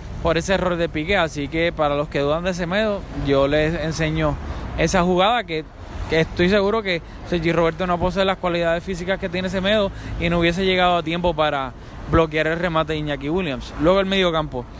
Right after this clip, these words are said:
Yo no, honestamente no sé qué Valverde estaba tratando de hacer con ese mediocampo, que para mí fue horrible y asqueroso. O sea,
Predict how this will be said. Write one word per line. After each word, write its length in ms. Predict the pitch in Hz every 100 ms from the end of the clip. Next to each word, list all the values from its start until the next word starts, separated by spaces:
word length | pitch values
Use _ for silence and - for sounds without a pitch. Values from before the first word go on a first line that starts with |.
| - - - -
Yo 100 | 151
no, 180 | 202 214
honestamente 440 | 160 180 208 208 185
no 80 | 170
sé 140 | 190
qué 80 | 185
Valverde 380 | 180 175 185 170
estaba 300 | 170 170 170
tratando 400 | 160 160 170 165
de 60 |
hacer 180 | 156 156
con 140 | 156
ese 140 | 160 165
mediocampo, 500 | 160 156 151 180 175
que 60 |
para 200 | 135 135
mí 120 | 131 147
fue 140 | 156
horrible 640 | 123 127 151 165 185 170 139
y 120 | 139
asqueroso. 520 | 139 - 127 120 123
O 40 |
sea, 260 | 110 120 110